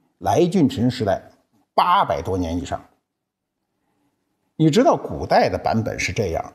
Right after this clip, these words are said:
每个人在增补的时候啊，在修订的时候都可以任意添加删改。为什么呢？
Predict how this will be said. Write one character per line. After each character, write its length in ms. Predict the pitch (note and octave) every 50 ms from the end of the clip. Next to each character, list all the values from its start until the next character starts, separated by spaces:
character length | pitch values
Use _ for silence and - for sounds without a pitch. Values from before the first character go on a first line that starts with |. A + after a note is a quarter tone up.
| _ _ -
每 320 | B2 D3+ D#3 D3+ D#3 F3
个 140 | - G4 F4
人 220 | - D3+ C#3+ C#3+
在 160 | C#3+ - C3 B2+
增 340 | - - G3+ G3+ G#3+ G3
补 180 | F#3 G#2+ C#2+ C2+
的 120 | - E2+
时 160 | E2 - D2+ F#2
候 140 | G2+ A#2+ - -
啊， 300 | - E2 D#2 - - - _
在 160 | - - A#2+
修 300 | G#2+ - - F#3 F#3 G3
订 160 | G3+ F#3+ C#3+ A2+
的 80 | F2+
时 100 | F2 F#2
候 100 | G2 G#2+
都 140 | A2+ E3 E3
可 140 | - E3+ E3
以 80 | C#3
任 300 | C#3+ F3 B3 A3+ D#3+ C#3+ D3
意 300 | C#3+ B2+ A2 - - - - _ _ _ _ _ _ _ _ _ _ _ _ _
添 240 | - - F#3+ F3 E3
加 260 | F3+ E3+ F3 E3+ - -
删 300 | - - G3+ F#3 F#3 F3+
改。 320 | D3 G2+ - - - - - _ _ _ _ _ _ _ _ _ _ _ _ _ _ _ _ -
为 200 | F#3 G3 E3+ C3
什 120 | D3 B2+
么 100 | B2+ B2+
呢？ 220 | C3 C3+ B2 -